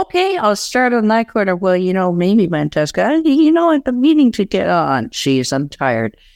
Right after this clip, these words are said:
Just make a decision and stick with it, whatever area it is.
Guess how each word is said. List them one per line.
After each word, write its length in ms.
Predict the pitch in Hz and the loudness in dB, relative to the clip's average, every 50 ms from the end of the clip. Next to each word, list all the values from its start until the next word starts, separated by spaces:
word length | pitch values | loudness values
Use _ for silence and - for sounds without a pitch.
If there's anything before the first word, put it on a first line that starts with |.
| _ _ _ - | _ _ _ -4
Just 220 | - 196 185 - 190 | -2 -2 -2 0 0
make 220 | 180 196 202 - | 0 0 0 -2
a 60 | 240 | -2
decision 640 | 202 262 247 - - 214 190 190 - 208 190 185 175 | -2 -2 -4 -2 -2 0 0 0 0 0 0 0 0
and 280 | - - 165 160 160 - | -2 -2 -4 -4 -2 -2
stick 320 | - - - 180 165 _ - | -4 -4 -4 -4 -6 _ -4
with 220 | 160 156 - - | -4 -4 -2 -2
it, 140 | 143 135 - - | -4 -4 -4 -4
whatever 560 | - 151 151 156 151 151 160 160 160 156 - | -2 -2 0 0 0 -2 0 0 0 0 0
area 580 | - 151 151 147 147 147 139 139 143 135 135 - | 0 0 0 0 0 0 0 0 0 0 -2 -2
it 100 | 143 147 | -2 -2
is. 420 | 139 135 123 - - - - | -2 -2 -2 -4 -6 -10 -10